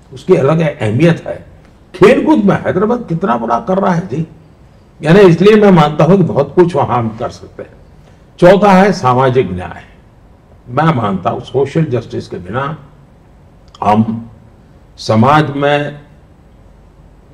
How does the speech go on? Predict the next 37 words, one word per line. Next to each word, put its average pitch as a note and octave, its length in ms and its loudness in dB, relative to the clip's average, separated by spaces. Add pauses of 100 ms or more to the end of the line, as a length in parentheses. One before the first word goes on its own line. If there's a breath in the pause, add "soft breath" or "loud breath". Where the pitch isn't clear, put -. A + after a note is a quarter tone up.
(100)
इतना F3+ 400 2
बड़ा D3+ 560 -4 (220)
अंतर A#2+ 300 -2
हो F#2+ 240 -6
कि E2+ 140 -12
भी G2+ 100 -4
कुछ A2 280 -10
लोग G#2+ 220 -4
बहुत G#2 240 -4
एक्टिव G#2+ 400 -6
हो, G2+ 100 -4
कुछ G2 160 -12 (100)
पीछे G#2 200 -16
हो, - 120 -18 (480)
तो E3+ 80 0
ये E3+ 60 2
नहीं A#2 200 -6
चल - 160 -18
सकता। - 380 -20 (540)
उसके C#3 300 0
लिए F3 140 4
जो B2+ 160 2
भी B2+ 120 -4
आवश्यक A2+ 480 -8
है, A2 140 -14 (260)
उन - 40 -18
कदमों - 360 -12
को - 180 -12
उठाना A#2 260 -14
चाहिए। C3+ 240 -8 (880 soft breath)
तो G3 160 4
इस - 140 -6
infrastructure C3 720 0
विकास, B2 420 0 (200)
अब F2 160 -10
जैसे G#2 240 -6
हमने G#2+ 460 -4